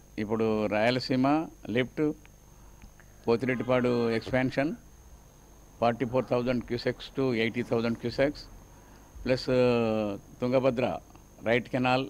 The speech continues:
ఎక్స్‌పాన్షన్, ఈ మూడు కూడా బైఫర్కేషన్, తెలంగాణ సపరేట్ అయిన తర్వాత చేపట్టినవే ఆంధ్రప్రదేశ్ ప్రభుత్వం ద్వారా. కానీ అవి, ఆ, యాక్ట్ ప్రకారము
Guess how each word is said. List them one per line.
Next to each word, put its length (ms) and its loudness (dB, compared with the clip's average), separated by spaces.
ఎక్స్‌పాన్షన్, 520 -4
ఈ 120 0
మూడు 340 2
కూడా 420 0
బైఫర్కేషన్, 800 0
తెలంగాణ 420 0
సపరేట్ 400 2
అయిన 180 2
తర్వాత 600 0
చేపట్టినవే 760 2
ఆంధ్రప్రదేశ్ 560 0
ప్రభుత్వం 420 0
ద్వారా. 260 -2
కానీ 280 2
అవి, 400 2
ఆ, 460 -2
యాక్ట్ 340 0
ప్రకారము 680 2